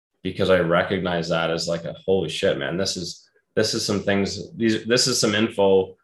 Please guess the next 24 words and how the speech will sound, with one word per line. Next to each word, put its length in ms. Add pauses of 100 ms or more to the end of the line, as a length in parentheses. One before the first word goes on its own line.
(260)
or 120
some, 460
some 220
embodiment 560
that 120
I 40
haven't 300
tapped 300
into." 460 (760)
And 360 (520)
I 100
can 140
imagine 420
there's 220
lots 240
of 100
people 320
that 180
would 160
look 240
at 220
someone 300
like 320
you, 280